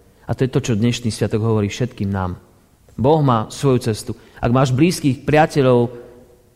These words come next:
možno rodinných príslušníkov, ktorí nepoznajú Pána Ježiša, tak sa modli za to, aby Boh dal takú cestu, cez ktorú oni uveria. Nemusí byť taká istá ako tvoja. Nemusí byť ani v tomto kostole, nemusí byť vôbec v ničom podobnom.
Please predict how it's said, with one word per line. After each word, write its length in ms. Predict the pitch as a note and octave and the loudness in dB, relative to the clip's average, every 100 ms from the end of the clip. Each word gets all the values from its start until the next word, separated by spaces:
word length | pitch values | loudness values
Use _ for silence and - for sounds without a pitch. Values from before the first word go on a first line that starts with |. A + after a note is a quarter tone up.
| - | -2
možno 280 | C#3 C3+ C#3 | 2 4 4
rodinných 240 | C#3 C3 | 2 2
príslušníkov, 560 | C3 C#3 - C3 B2 A#2+ | 0 -2 0 0 0 2
ktorí 200 | B2+ A#2+ | 4 4
nepoznajú 440 | E3 E3 C#3 C3 A#2+ | 4 2 2 2 2
Pána 280 | A#2+ A#2+ A2 | 0 0 -2
Ježiša, 320 | G2+ - G2+ - _ _ - _ | -4 -6 -8 -12 _ _ -20 _
tak 100 | - - | -16 -4
sa 80 | B2 | 0
modli 220 | D3 C#3+ | 2 2
za 160 | A#2+ A2+ | 2 0
to, 80 | |
aby 100 | A2 | 0
Boh 300 | G#2+ A#2+ D3 | 2 2 2
dal 100 | A#2+ A2+ | 2 0
takú 180 | C#3 C3 | -4 -4
cestu, 320 | - A2 - | -4 -4 -6
cez 220 | G#2 A2 | -8 -6
ktorú 240 | - G#2+ - | -2 -2 0
oni 160 | C#3+ | 0
uveria. 440 | A#2 G#2 G2+ F#2+ F2+ - _ _ _ _ _ _ | 2 0 0 -4 -8 -16 _ _ _ _ _ _
Nemusí 240 | D3 E3+ D3+ | 2 2 2
byť 120 | B2 | 0
taká 160 | B2 A#2 | 0 0
istá 160 | - G#2+ | -2 -4
ako 120 | G#2+ | -4
tvoja. 260 | A2 G#2 F2+ - - _ _ _ _ | -2 -2 -2 -10 -20 _ _ _ _
Nemusí 240 | A#2+ B2+ C3+ | 0 0 2
byť 80 | A#2+ | 2
ani 120 | A#2+ | 2
v 80 | C#3 | 0
tomto 120 | A#2+ | 0
kostole, 440 | B2 B2 - G#2+ A#2 | -2 -4 -2 0 2
nemusí 240 | B2 B2+ | 0 0
byť 160 | A2+ G#2 | 0 0
vôbec 400 | A#2 F3+ C3+ A2 | 2 2 2 -2
v 320 | - - A#2+ | -8 -6 -6
ničom 160 | A#2+ | -4
podobnom. 400 | A#2+ A2+ G#2+ G2+ | -2 0 0 -2